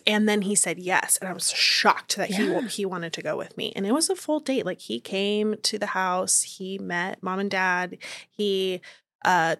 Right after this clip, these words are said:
Speaker 1: took us, drove us in his cool truck, and Jansen had to come because for me to be allowed to go on this date, my brother had to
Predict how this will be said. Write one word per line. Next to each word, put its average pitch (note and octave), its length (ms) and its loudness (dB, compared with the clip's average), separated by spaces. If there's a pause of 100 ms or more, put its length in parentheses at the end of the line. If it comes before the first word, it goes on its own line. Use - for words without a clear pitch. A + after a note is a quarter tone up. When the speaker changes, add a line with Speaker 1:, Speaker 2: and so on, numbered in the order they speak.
Speaker 1:
took - 320 -2
us, E3 560 4
drove G3+ 300 0
us F3 320 2
in F3+ 120 -4
his F3+ 240 0
cool F#3 400 -2
truck, - 640 -2 (460)
and F#3+ 640 4 (380)
Jansen F3 320 2
had - 160 -6
to - 60 -8
come - 220 -10 (340)
because E3+ 880 2 (840)
for F#3+ 380 4 (180)
me G#3 320 2
to G#3 80 -2
be G3+ 140 -2
allowed F#3 380 2
to A3 40 0
go G3 120 0
on F#3 120 0
this F3 160 0
date, E3+ 220 -4
my F3 280 -6 (120)
brother G#3 380 -4 (240)
had F3+ 320 0 (180)
to F3+ 420 -2